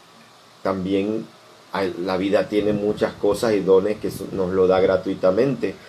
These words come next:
como la salud, por ejemplo. Así que todo cuesta y el, también del otro lado, la vida nos regala muchos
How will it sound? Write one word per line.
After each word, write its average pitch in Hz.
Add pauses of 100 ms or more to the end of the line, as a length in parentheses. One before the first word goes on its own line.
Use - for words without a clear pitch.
(140)
como 101
la 98
salud, 156
por 107
ejemplo. 147 (2750)
Así 92
que 107 (760)
todo 113
cuesta 147 (480)
y 107
el, 101 (200)
también 104 (140)
del 104
otro 107
lado, 107 (1500)
la 107
vida 120
nos 98
regala 95
muchos 101